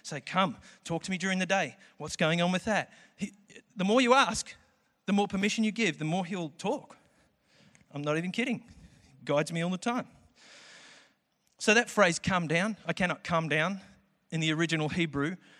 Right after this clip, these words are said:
um, means to go downhill, <laughs> to slide back, to fall. So I am doing a great project. I cannot fall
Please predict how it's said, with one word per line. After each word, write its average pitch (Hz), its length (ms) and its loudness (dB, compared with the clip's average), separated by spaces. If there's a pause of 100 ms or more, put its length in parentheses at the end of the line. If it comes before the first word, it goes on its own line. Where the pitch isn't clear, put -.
(220)
um, 131 240 0 (320)
means 156 540 0 (920)
to - 80 -6
go 147 180 2
downhill, 165 440 2 (600)
<laughs> - 840 -14
to 120 100 -10
slide 139 360 -2
back, 170 360 0 (1000)
to 127 100 -8
fall. 123 440 -2 (1900)
So - 300 -8
I 151 140 4
am 170 120 0
doing 131 260 2
a 117 60 0
great 120 300 -4
project. 180 540 0 (380)
I 135 120 -6
cannot 151 580 0
fall 113 420 -6